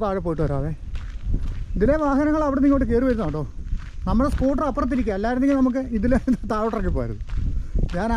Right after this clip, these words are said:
ആദ്യം പ്ലാൻ ചെയ്തത് മൂലമറ്റത്ത് ആശ്രമം പടിയിൽ വണ്ടി വെച്ചിട്ട് ഇങ്ങോട്ട് കയറി വരാമെന്നായിരുന്നു. പക്ഷെ അത് നമുക്ക് വഴി ദൂരം കൂടുതലാണേ. അത് എളുപ്പം നമ്മൾ ഇവിടെ വണ്ടി വെച്ചിട്ട് ഇങ്ങനെ വന്ന്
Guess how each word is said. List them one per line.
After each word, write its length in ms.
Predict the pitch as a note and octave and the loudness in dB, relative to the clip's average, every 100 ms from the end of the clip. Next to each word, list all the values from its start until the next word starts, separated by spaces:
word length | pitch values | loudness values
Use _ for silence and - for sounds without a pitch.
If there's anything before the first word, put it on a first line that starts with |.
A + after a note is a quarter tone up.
| A3 | 0
ആദ്യം 260 | C4+ E4 C4+ | 2 2 2
പ്ലാൻ 160 | C#4 C#4 C4 | 2 2 2
ചെയ്തത് 220 | B3+ C4 A3+ | 2 0 0
മൂലമറ്റത്ത് 540 | A3 B3 B3+ C4+ B3 B3+ - - - - F#3+ | 0 0 0 0 0 -2 -6 -8 -6 -4 -2
ആശ്രമം 320 | A3 C4 C4+ C4+ | 2 4 4 4
പടിയിൽ 220 | C4+ C4+ B3+ | 2 0 0
വണ്ടി 180 | A3 B3 | 0 0
വെച്ചിട്ട് 280 | A3+ F#3+ A#3+ - - - - - - - - - | -2 -2 -4 -4 -12 -12 -12 -10 -10 -8 -6 -2
ഇങ്ങോട്ട് 240 | G#3+ B3 B3 | 2 2 4
കയറി 140 | A#3+ B3+ | 2 2
വരാമെന്നായിരുന്നു. 540 | A#3+ A#3+ F#3+ A3 F3 B2 - - - - - - - - - - | 0 -2 -2 0 -2 -4 -10 -16 -16 -16 -16 -14 -12 -10 -8 -8
പക്ഷെ 180 | - G3 | -6 -2
അത് 100 | G3 C4+ | 2 4
നമുക്ക് 220 | C4 C4 C4 | 4 2 2
വഴി 160 | A3 B3 | 2 2
ദൂരം 240 | D4+ D#4+ B3 | 0 2 0
കൂടുതലാണേ. 420 | A3 G#3+ D3+ C3 F3 - - - - - - - - - - - - - - - - - - - - - - | 0 0 0 -2 -4 -10 -16 -16 -16 -14 -12 -12 -12 -8 -8 -6 -10 -12 -14 -16 -16 -16 -16 -14 -14 -6 -2
അത് 80 | F3 B3+ | 2 2
എളുപ്പം 220 | C4 C4+ | 2 2
നമ്മൾ 160 | C4 C4 | 2 2
ഇവിടെ 160 | B3 C#4 | 2 0
വണ്ടി 160 | B3+ A#3+ | 0 2
വെച്ചിട്ട് 240 | B3 B3 A3+ | 0 0 0
ഇങ്ങനെ 200 | A3 A#3+ A3 | 0 0 0
വന്ന് 160 | A3 | -2